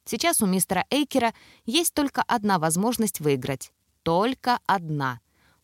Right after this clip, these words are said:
Партия Лабурдонни Макдонелла тысяча восемьсот тридцать четвертого года.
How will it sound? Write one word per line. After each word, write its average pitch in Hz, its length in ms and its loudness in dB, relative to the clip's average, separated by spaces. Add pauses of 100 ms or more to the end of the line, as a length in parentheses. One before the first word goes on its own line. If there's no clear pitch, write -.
Партия 208 600 0 (200)
Лабурдонни 175 840 2
Макдонелла 185 1000 0 (200)
тысяча 170 440 0
восемьсот 170 600 -2
тридцать 175 380 -4
четвертого 160 640 -2
года. 202 420 -2